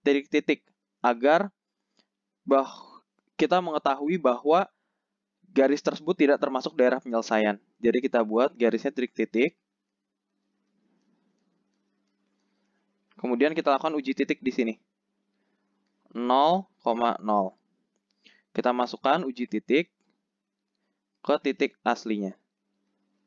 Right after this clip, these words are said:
Jadi tiga min dua X min Y kecil dari nol, kita masukkan nol koma nol. Jadi tiga kurang nol kurang nol kecil dari nol.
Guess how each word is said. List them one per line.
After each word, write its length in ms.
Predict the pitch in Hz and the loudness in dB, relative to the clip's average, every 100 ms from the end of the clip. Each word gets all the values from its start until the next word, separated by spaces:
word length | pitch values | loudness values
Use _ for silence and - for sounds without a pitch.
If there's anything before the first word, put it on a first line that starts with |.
| - | -2
Jadi 400 | 113 107 139 175 _ _ _ _ _ | 0 4 2 2 _ _ _ _ _
tiga 560 | 120 110 - 123 151 175 | -8 -6 2 4 4 2
min 400 | - 131 131 120 | -2 -6 -6 -2
dua 320 | 117 117 110 - | 2 4 2 0
X 560 | 123 151 - - - _ | -2 -2 -4 -16 -18 _
min 400 | 123 120 117 104 | -6 -4 -4 -4
Y 400 | 107 123 147 170 _ _ _ - | 2 4 4 0 _ _ _ -8
kecil 240 | - 127 | -2 0
dari 240 | 117 117 107 | 4 2 2
nol, 320 | 120 135 165 | 2 2 0
kita 160 | - 113 | -2 -4
masukkan 560 | 117 113 - 131 175 - _ _ _ _ _ - | -4 -6 -2 0 0 -8 _ _ _ _ _ -4
nol 140 | 127 | -2
koma 240 | 123 117 113 | 0 -2 0
nol. 240 | 113 101 | 0 2
Jadi 240 | 104 113 - | 0 -2 -4
tiga 640 | - 104 - 113 123 170 - _ _ _ _ _ | -8 -10 0 4 4 2 -4 _ _ _ _ _
kurang 480 | _ 120 120 113 120 _ | _ -2 0 -2 -6 _
nol 560 | 113 113 123 143 190 - _ _ _ | -8 0 2 2 0 -6 _ _ _
kurang 400 | _ 113 117 117 - | _ -4 -2 -4 -10
nol 420 | 110 120 143 185 - _ _ | -2 2 4 2 -4 _ _
kecil 400 | - - - 151 | -8 -4 0 2
dari 240 | 127 117 123 | 2 2 0
nol. 400 | 107 107 95 | 0 -2 -2